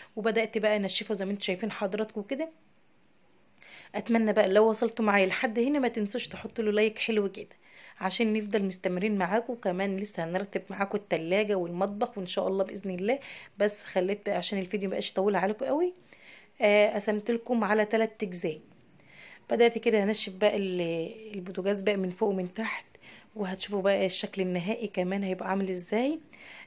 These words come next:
آه، يعني هتتعبي، هتتعبي يوم بس هتلاقي النتيجه معاكي حلوه قوي قوي وهتبسطك ان شاء الله.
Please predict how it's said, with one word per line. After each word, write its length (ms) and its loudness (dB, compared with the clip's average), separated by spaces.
آه، 920 2
يعني 340 -2
هتتعبي، 920 0
هتتعبي 520 2
يوم 400 2
بس 280 -4
هتلاقي 560 -2
النتيجه 420 0
معاكي 280 -2
حلوه 340 -2
قوي 220 0
قوي 280 -2
وهتبسطك 720 -4
ان 100 -2
شاء 220 -2
الله. 320 -4